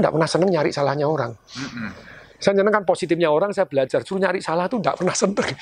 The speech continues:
Speaker 1: Dia nyari salah tok, "Ini salahmu, ini salah, ini salah itu." Satu bulan, "Salah ini." Satu bulan berikutnya saya nggak terjun. Di-, heran, "Loh, kamu katanya pembetulan cabang, loh kok nggak terjun?" Saya di kantor pusat, saya minta meja,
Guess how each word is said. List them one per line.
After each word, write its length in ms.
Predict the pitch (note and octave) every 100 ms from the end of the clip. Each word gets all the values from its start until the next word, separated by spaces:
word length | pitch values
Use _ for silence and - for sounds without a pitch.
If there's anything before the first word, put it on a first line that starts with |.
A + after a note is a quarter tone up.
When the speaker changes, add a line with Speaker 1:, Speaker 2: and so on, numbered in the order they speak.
| - -
Speaker 1:
Dia 80 | A#3+
nyari 240 | C4 G#3+
salah 300 | - F3+ -
tok, 240 | - - C3+
"Ini 220 | A3 B3+
salahmu, 420 | - F#3 D#3+ G3+ G#3+
ini 80 | A#3
salah, 240 | G#3+ F#3+ F3
ini 100 | A#3+
salah 300 | G#3+ F3+ F#3
itu." 160 | G3+ A3 - - - -
Satu 240 | F#3 G#3
bulan, 240 | D#3+ C#3+
"Salah 380 | C3+ E3+ E3 C#3
ini." 80 | G#2 F#2 - - - - - - - - -
Satu 260 | - F#3+ E3
bulan 160 | D3 C3
berikutnya 320 | C3+ D#3 G3+
saya 240 | F3 F#3
nggak 160 | E3 - C3
terjun. 220 | B2 G#2+ - - - - - - -
Di-, 160 | F#3 - E3+
heran, 240 | A3 D3 B2+
"Loh, 100 | - - - -
kamu 240 | A#3 D4+
katanya 320 | - G#3 B3+
pembetulan 400 | C#4 F#3+ F3+ F#3+
cabang, 240 | G3 F3+ C#3
loh 140 | D#3
kok 100 | -
nggak 140 | - -
terjun?" 220 | D#3+ D3 C#3+ _ _ _ - - _ _ _ -
Saya 140 | G#3+
di 60 | E3
kantor 240 | E3 F3 E3
pusat, 400 | E3+ G#3+ G#3+ -
saya 120 | F3+
minta 160 | E3+ E3+
meja, 380 | E3 C#3+ F3+